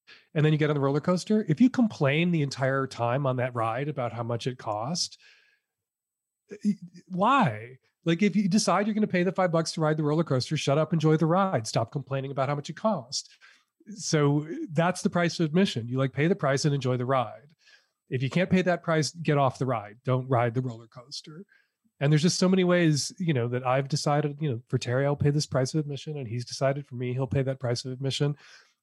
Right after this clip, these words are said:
But really, and I can't, I'm, I've already emphasized this, but I wanna emph-, emphasize it again. The key is not just identifying, you know, the things that you have to put up with, pay the price of admission,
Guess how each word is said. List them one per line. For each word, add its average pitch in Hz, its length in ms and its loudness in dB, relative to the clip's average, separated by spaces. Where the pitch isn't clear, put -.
But 123 140 -6
really, 127 800 0
and 135 100 -2
I 123 100 0
can't, 165 300 0
I'm, 147 200 2
I've 143 140 -2
already 165 200 4
emphasized 165 420 2
this, 135 100 0
but 131 100 -2
I 127 40 2
wanna 131 280 2
emph-, 135 300 0
emphasize 139 440 2
it 143 80 0
again. 143 320 0
The 135 100 2
key 240 320 6
is 160 160 4
not 143 200 2
just - 160 -4
identifying, 175 840 2
you 175 80 0
know, 180 140 2
the 170 140 0
things 185 340 2
that 190 80 0
you 175 80 6
have 175 160 2
to - 80 -8
put 180 160 0
up 180 180 0
with, 185 240 0
pay 165 200 2
the 170 80 2
price 170 260 0
of - 60 -12
admission, 180 340 2